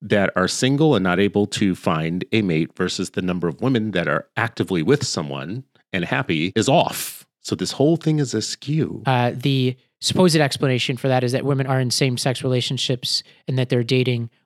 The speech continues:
Speaker 2: older men. So the combination of same-sex relationships and, and dating older men is a trend that's more high among women. So that explains that math. Yeah, there are other things here, and I think you cite some of these things in, in your article, which is fewer males going to college, more males being suspended,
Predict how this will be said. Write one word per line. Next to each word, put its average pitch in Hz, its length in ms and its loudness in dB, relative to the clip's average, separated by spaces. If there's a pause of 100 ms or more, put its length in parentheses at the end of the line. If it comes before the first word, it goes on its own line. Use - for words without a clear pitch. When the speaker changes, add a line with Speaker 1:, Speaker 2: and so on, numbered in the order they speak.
Speaker 2:
older 131 260 2
men. 113 240 -4
So - 160 0
the 120 80 0
combination 131 460 -2
of 110 80 -2
same-sex 127 440 0
relationships 120 520 -4
and, 120 180 -6
and 123 140 -4
dating 123 240 2
older 117 240 0
men 117 240 0
is 110 180 -2
a 113 140 -2
trend 117 340 -4
that's 113 160 -6 (160)
more 120 160 -6
high 110 240 -6
among 110 220 -8
women. 104 200 -10
So - 120 -6
that 117 140 -4
explains 113 500 -8
that 156 240 0
math. 120 480 -4
Yeah, 202 120 4
there 196 120 4
are 175 100 4
other 220 160 6
things 147 320 0
here, 160 160 4
and 139 80 2
I 139 60 0
think 185 180 -2
you 131 280 -2
cite 160 240 0
some 156 120 0
of 135 40 0
these 123 140 0
things 131 220 -2
in, 127 180 -4
in 135 120 -4
your 170 180 4
article, 120 400 0
which 117 160 -4
is 113 220 -4
fewer 135 420 0 (160)
males 123 460 -2
going 120 160 -2
to 104 40 -8
college, 147 920 0
more 131 240 2
males 131 260 2
being 113 260 -4
suspended, 139 1080 0